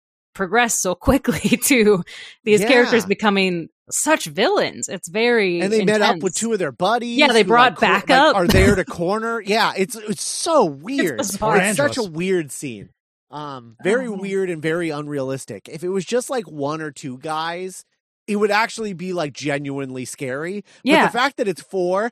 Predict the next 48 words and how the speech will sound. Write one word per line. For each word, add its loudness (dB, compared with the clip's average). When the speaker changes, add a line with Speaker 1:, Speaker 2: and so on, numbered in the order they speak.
Speaker 2:
is -4
so 0
absurd. -4
Speaker 1:
It's -6
Speaker 2:
Like, 0
to -4
a 2
level 0
of -4
just, -4
like, -4
"What -4
is 0
this?" -4
Speaker 1:
At 4
Speaker 2:
What 0
Speaker 1:
least 4
Speaker 2:
are -6
you, 2
Speaker 1:
one 6
Speaker 2:
what 6
Speaker 1:
of 2
Speaker 2:
are 0
Speaker 1:
them 6
Speaker 2:
we 2
Speaker 1:
would 4
have 2
been 6
Speaker 2:
doing? 2
Speaker 1:
like, 4
"Guys, 2
chill 2
out." 4
You 0
would 2
hope 2
that 2
at -4
least 0
Speaker 2:
Yeah. -4
Speaker 1:
one 6
of 2
the 0
friends 2
is -6
a -6
little -2
level-headed. -4